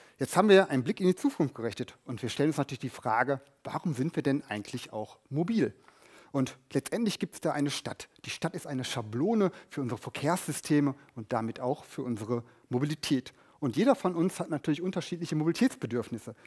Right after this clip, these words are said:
Es gibt unterschiedliche Einwohner, junge, alte Menschen. Und für alle, äh, gibt's ein Verkehrsmittel, was sie gerne benutzen.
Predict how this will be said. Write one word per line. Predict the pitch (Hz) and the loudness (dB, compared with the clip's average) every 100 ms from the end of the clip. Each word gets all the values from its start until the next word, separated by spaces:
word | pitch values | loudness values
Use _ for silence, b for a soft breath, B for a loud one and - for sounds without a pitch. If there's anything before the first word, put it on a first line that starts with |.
| b | b
Es | - - | -12 -10
gibt | - | -6
unterschiedliche | 196 143 - 135 127 147 | -4 -4 -6 -6 -6 0
Einwohner, | 165 165 143 143 143 131 | 2 2 2 2 4 4
junge, | 131 175 170 139 - | 4 4 6 4 4
alte | 151 156 156 | 4 4 2
Menschen. | 139 135 143 143 135 B B B | 4 4 4 0 -2 B B B
Und | 117 - | -8 -8
für | - 131 - | -6 -6 0
alle, | 131 185 226 b b | 4 4 2 b b
äh, | 147 139 | 2 2
gibt's | 151 - - _ - | 0 -6 -16 _ 0
ein | 123 185 | 2 2
Verkehrsmittel, | - - 117 143 - 147 147 139 b b _ | -2 -4 -2 -2 0 2 2 2 b b _
was | 117 - | -12 -10
sie | 120 | -6
gerne | 107 113 | -4 -2
benutzen. | 120 131 131 - 107 | 0 2 2 -2 -10